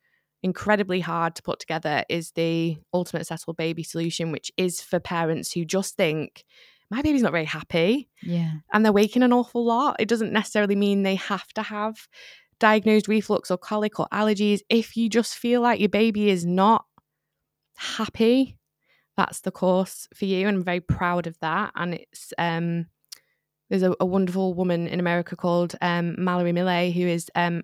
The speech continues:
Speaker 1: a speech and language therapist, myofunctional therapist, tongue tie advocate. And so she's done, uh, oh, and she's also a cranial sacral, um, therapist. So she's put a lot of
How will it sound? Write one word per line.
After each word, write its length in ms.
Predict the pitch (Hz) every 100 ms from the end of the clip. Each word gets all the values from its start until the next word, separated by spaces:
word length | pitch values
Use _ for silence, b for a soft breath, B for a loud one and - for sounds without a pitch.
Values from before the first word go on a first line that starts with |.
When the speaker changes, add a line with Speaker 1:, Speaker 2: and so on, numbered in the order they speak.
| -
Speaker 1:
a 40 |
speech 220 | - 196
and 80 | 185
language 280 | 190 180 175
therapist, 500 | 175 175 185 175 -
myofunctional 540 | 170 175 196 - 180
therapist, 460 | 175 170 170 175 -
tongue 220 | 180 180
tie 380 | - 175 165 175 B B B B B B -
advocate. 500 | 190 185 190 175 -
And 140 | 185 170
so 180 | 175
she's 480 | 175 - 185 180 165
done, 440 | - 165 165 165 165 b b b _ -
uh, 260 | 180 170 -
oh, 60 |
and 100 | 175
she's 180 | - 165
also 320 | 160 170 170
a 100 | 165
cranial 380 | 165 - 175 160
sacral, 500 | 160 170 - 165 160 -
um, 180 | 165 160
therapist. 460 | 165 160 - 160
So 100 | 165
she's 220 | 160 180
put 160 | - -
a 60 | 175
lot 160 |
of 60 | 151